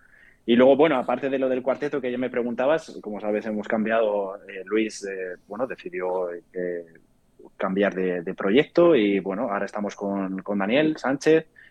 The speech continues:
que estamos encantados con él, que se ha unido al grupo, eh, con muchísima facilidad. Y, y nada, pues pequeñas, pequeños obstáculos que hay que ir solventando, pero al final si tienes un objetivo claro, yo creo que siempre,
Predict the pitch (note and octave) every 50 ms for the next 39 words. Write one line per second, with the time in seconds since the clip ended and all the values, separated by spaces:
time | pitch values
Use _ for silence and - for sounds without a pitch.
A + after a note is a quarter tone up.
0 | _ _ _ - - G#2+ G2 F#2 F#2 F#2 F#2 E2+ E2 D#2 - - C#2+ D#2 - -
1 | F#2 F2+ F2 E2+ F#2 F#2 F2 E2+ - - G2+ G2+ G2 F#2 - - F#2 F#2+ G#2+ A#2
2 | B2+ C3+ C#3 C#3 C3 - - - F#2 F#2 F2 - F#2+ F#2 F#2 F#2 F#2 F#2 F#2+ F#2+
3 | G2+ G#2+ G#2 G2+ G2+ F#2 F#2 F2+ G2+ G#2+ G2+ - G2 F#2+ F#2+ F#2+ F#2 F2+ F#2 F#2
4 | F2+ F2 E2+ F2 F#2 F2+ F2+ - F2+ F2+ F#2 F#2 F#2 F2+ F2+ F2+ - - - G2
5 | F#2 F2 - F#2 - - F#2 F2+ F#2 F#2+ G#2+ B2 C#3+ D3 - _ - - - -
6 | - _ _ - A2 A2 G#2+ G#2+ G#2+ G#2 G2+ G2 F#2+ F#2+ - - C3+ C3 B2 A2
7 | B2 - - - A2+ A2 - - _ _ _ - - A2 - A#2+ B2 B2+ B2+ B2
8 | B2 A#2+ B2 A#2+ A#2 A2+ A2+ A2+ - - B2+ A2 - - - A2+ - A#2+ B2 B2+
9 | A#2+ C3 A2+ - - D3+ D3 C3+ D3+ D3 C#3+ C#3 - C#3 C#3 C3 C3+ C3 B2+ C3
10 | C3 A#2 B2 - B2+ A#2+ A2+ A2+ A2 - A#2 C3 C#3+ C#3+ C3+ A#2 A2+ G#2+ G#2 -
11 | G#2 G#2 G#2+ A2+ A2+ A#2+ G2+ - A2+ A2+ G#2+ A2 A2 G#2+ G2+ - A2 G2+ G#2 G#2
12 | G2+ F#2+ - G2+ G2+ A2 A2+ G2+ G2 F#2+ - G2+ G2+ F#2+ F#2+ - - G2 G2 -
13 | F#2+ G2 F#2+ F#2 -